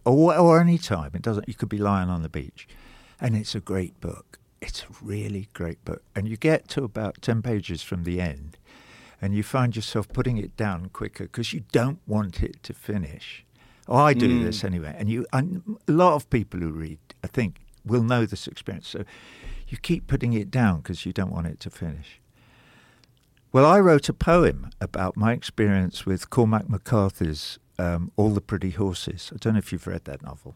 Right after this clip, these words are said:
Speaker 1: but if you haven't, you should. It's a fantastic book. And, uh, I was feeling like that about it. So I wrote a poem and I sent it to him. He never replied,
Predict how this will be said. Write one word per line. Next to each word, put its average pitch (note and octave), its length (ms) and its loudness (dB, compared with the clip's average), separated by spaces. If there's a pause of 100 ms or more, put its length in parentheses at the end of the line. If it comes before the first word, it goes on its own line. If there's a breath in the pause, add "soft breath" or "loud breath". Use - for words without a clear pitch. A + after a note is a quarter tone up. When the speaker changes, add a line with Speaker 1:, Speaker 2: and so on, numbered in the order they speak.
Speaker 1:
but - 180 -8
if - 160 -10
you A2+ 100 0
haven't, F2 320 -2 (120)
you F2 100 -10
should. - 440 -8 (100)
It's - 260 -18
a - 240 -20
fantastic - 760 -8
book. - 340 -14 (640 loud breath)
And, G#2+ 280 2
uh, G2+ 220 4 (280)
I G2+ 80 2
was G2+ 180 -4
feeling G2 340 2
like F2 200 -2
that F2+ 160 -4
about D#2 300 -8
it. - 80 -12
So C3 180 4
I C#3 100 8
wrote D3 260 4
a - 60 -4
poem B2 320 4
and G#2 100 4
I A#2 60 6
sent C3+ 340 2
it - 120 -4
to D2 160 -4
him. C#2+ 200 -8
He B2+ 100 4
never D3+ 300 6
replied, E2+ 560 0